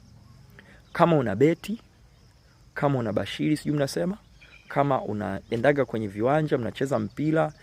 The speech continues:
sijui unalipwa, sijui unafanya hivi, achana na hiyo kazi. Achana na hiyo kazi, achana na ki-, idadi ya fedha ambayo inakupatia, achana nayo. Achana na habari za kubeti, achana navyo. Vitakupeleka pabaya. Tubu,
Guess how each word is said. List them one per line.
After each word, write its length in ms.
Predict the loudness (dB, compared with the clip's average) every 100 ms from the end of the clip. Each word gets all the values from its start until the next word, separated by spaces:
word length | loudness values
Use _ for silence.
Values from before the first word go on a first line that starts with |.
| -20
sijui 220 | -6 -2 0
unalipwa, 680 | 0 0 -2 4 4 4 -4 -20
sijui 180 | -8 -4
unafanya 300 | -2 -2 -4
hivi, 260 | -2 -2 -6
achana 460 | -8 -10 -6 -6
na 80 | -4
hiyo 160 | -4 -6
kazi. 420 | -8 -12 -12 -16 -12 -8
Achana 520 | -8 -4 0 4 4
na 80 | 4
hiyo 140 | 2
kazi, 280 | 2 2 2
achana 240 | 0 2
na 120 | 2
ki-, 180 | 0 -4 -8 -8
idadi 320 | 2 6 6 4
ya 60 |
fedha 340 | 2 2 2 2
ambayo 160 | 2
inakupatia, 600 | 0 -2 -6 -10 -8 -8
achana 380 | -8 -10 -8 -4
nayo. 260 | -4 -6 -10 -20 -18 -4
Achana 360 | -2 2 2 4
na 100 | 2
habari 500 | 0 2 6 6 6
za 100 | 0
kubeti, 340 | 0 0 -2
achana 600 | -10 -12 -4 -2 -2 -8 -14
navyo. 440 | -10 -8 -8 -12 -20 -20 -20 -20 -20 -14
Vitakupeleka 640 | -10 -8 -8 -8 -8 -8 -12
pabaya. 420 | -14 -14 -14 -20 -20 -20 -20 -20 -20 -20 -20 -20 -20 -20 -20 -4
Tubu, 300 | -4 -4